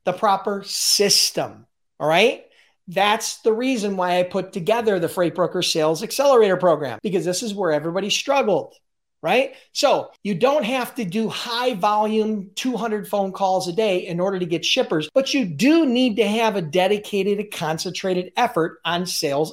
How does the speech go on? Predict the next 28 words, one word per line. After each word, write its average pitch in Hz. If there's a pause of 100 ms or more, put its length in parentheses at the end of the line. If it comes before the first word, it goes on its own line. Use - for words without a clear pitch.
outreach. 165
Again, 156
whether 143
that's 139
coming 147
by 117
phone 233
or 131
face-to-face 220
or -
email 208
or 139
LinkedIn 156
or 143
a 139
combination 196
of 139
all 226
of 214
those, 208
which 151
is 135
what 135
I 202
recommend 202
and 160
teach, -
okay? 240